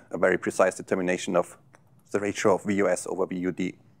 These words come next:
If you go to C K M matrix elements that involves the charm,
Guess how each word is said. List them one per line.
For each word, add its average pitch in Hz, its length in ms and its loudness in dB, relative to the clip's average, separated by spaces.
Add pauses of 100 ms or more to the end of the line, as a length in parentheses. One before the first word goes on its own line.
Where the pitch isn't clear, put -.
(1400)
If - 120 -14
you 95 60 -2
go 95 120 4
to 92 260 2
C 98 200 -6
K - 100 2
M 98 80 4
matrix 98 300 2
elements 92 400 2
that 87 100 2
involves 90 380 4
the - 80 -4
charm, 127 420 4